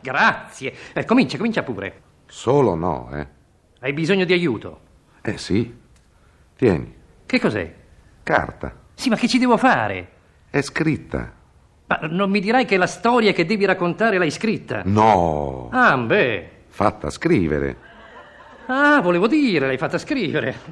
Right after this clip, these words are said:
Speaker 1: Beh, mi dico, ma adesso?
Speaker 2: Eh, leggi.
Speaker 1: Leggo io? No, e tu? Ma si può sapere tu cosa farai?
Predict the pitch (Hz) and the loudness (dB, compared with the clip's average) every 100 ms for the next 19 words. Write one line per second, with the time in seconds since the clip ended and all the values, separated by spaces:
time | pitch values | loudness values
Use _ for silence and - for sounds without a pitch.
0 | - - 233 233 233 220 226 262 - - | -8 -4 -2 -2 2 2 4 2 -2 -10
1 | - 151 151 190 233 160 80 113 - - | -10 -8 0 4 6 4 -2 -6 -8 -18
2 | _ _ _ _ - 180 151 165 165 117 | _ _ _ _ -2 -2 0 0 0 -2
3 | 87 - _ _ - 208 208 302 135 - | -6 -14 _ _ -2 0 4 4 4 -2
4 | - _ _ - - - - - 254 302 | -18 _ _ -4 -4 -6 -12 -8 -6 -4
5 | 170 185 143 185 175 165 147 147 131 101 | -2 -2 -2 -2 0 0 0 -2 -2 -6
6 | 90 | -10